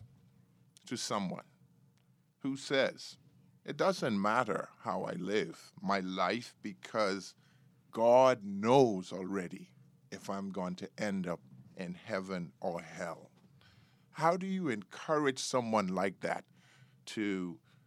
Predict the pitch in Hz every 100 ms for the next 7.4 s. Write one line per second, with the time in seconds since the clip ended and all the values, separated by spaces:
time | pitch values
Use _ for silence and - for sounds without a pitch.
0 | _ _ - - 113 104 92 92 _ -
1 | 113 101 - 160 175 123 85 85 _ _
2 | _ _ - 98 104 110 110 - 98 92
3 | - _ - 101 98 87 123 143 127 -
4 | 78 - 98 90 107 104 107 98 - 101
5 | 90 - - 104 117 127 131 143 95 78
6 | - - - - _ _ _ _ - 104
7 | 123 120 113 98